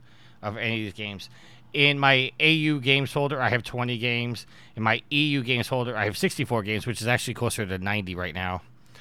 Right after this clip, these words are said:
Uh, my J P games, I have fifteen games. And my U S games is a hundred ninety-nine items. So,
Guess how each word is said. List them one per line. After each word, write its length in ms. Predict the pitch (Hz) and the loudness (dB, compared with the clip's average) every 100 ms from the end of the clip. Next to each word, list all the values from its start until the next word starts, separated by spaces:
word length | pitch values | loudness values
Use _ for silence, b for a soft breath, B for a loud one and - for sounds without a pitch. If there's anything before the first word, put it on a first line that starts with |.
| b b b | b b b
Uh, 260 | 98 101 104 | 2 2 2
my 140 | 104 117 | 0 0
J 220 | 143 139 | 2 0
P 180 | 143 120 | 0 -2
games, 220 | 131 123 | 0 2
I 80 | 107 | 0
have 100 | - | 2
fifteen 400 | 165 - 160 147 | -2 0 -6 -4
games. 560 | 143 143 139 127 - - b b b | -4 -4 -2 -4 -6 -10 b b b
And 140 | 113 | 0
my 80 | 120 | 2
U 180 | 117 135 | 4 4
S 100 | 131 | 2
games 320 | - 139 117 | 2 2 2
is 100 | 101 | -2
a 60 | 95 | 0
hundred 340 | 135 127 120 | 2 2 2
ninety-nine 480 | 107 110 104 98 98 | 0 0 0 0 0
items. 460 | 87 85 80 82 - b b b b - b b b b b b b - | -2 -4 -6 -10 -12 b b b b -20 b b b b b b b -18
So, 260 | - 92 | -6 -4